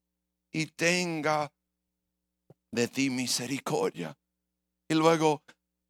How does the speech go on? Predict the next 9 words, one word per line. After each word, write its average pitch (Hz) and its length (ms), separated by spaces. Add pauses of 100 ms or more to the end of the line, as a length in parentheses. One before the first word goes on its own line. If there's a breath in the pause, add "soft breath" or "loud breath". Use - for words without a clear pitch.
(800)
Dios 143 300
nos 139 140
dice, 135 340
"Jehová 131 520 (800)
alce 139 480
sobre 127 460
ti 135 380 (560)
su - 420
rostro." 143 880